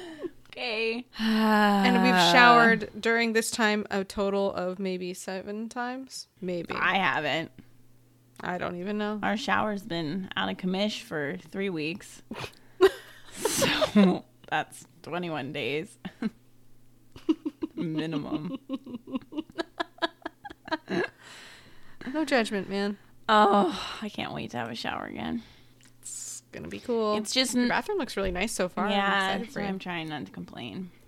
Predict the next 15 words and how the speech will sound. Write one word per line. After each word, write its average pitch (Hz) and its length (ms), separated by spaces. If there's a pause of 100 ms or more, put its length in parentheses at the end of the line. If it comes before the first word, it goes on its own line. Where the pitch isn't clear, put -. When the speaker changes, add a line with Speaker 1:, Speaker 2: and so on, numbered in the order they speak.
(440)
Speaker 1:
But 185 320 (440)
I'm, 107 140
like, - 280 (540)
low-key 185 640
breaking 175 420
out 180 400
for - 140
the 180 120
first 170 300
time 175 340
since, 175 340 (340)
<laughs> - 320
I 190 100
don't 165 180
know 180 360